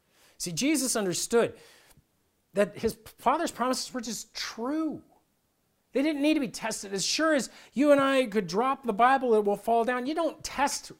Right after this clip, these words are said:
gravity. It's just there. It's, it's real. You don't need to test it. It's just how it is. We don't take God's word and, and manipulate it. No, we just trust that what God has said is true. Jesus didn't try to make God act. No, this is,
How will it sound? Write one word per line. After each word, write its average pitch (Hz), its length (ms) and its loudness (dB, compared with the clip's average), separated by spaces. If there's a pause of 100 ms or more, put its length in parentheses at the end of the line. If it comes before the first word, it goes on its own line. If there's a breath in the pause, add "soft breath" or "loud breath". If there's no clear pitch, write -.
gravity. 240 380 2
It's 208 180 -10
just - 200 -8 (100)
there. 196 340 0
It's, 139 280 -8
it's 131 160 -12
real. 185 440 -2
You 180 100 -2
don't 214 140 -10
need 247 180 -6
to 247 60 -10
test 180 320 -6
it. - 20 -12
It's 147 140 -14
just - 260 -14
how 190 240 -6
it 175 80 -4
is. 175 300 -8 (340 loud breath)
We 226 80 -2
don't 247 180 0 (200 loud breath)
take 226 320 -6
God's 214 320 -2
word 202 400 4
and, 175 360 -4
and 170 60 0
manipulate 185 800 0
it. 156 160 -6 (200 loud breath)
No, 233 100 -4
we 180 80 -6
just 233 200 -12
trust 226 300 -6
that 220 60 -6
what 185 100 -4
God 180 240 -2
has 165 160 -10
said 170 300 -6
is 117 220 -12 (100)
true. 240 420 -6 (1800)
Jesus 190 180 -4
didn't 233 140 -4
try 202 100 0
to 170 80 -4
make 190 540 -4
God 165 400 -2
act. 151 260 -4
No, 160 100 -4
this 196 200 -4
is, 220 240 -10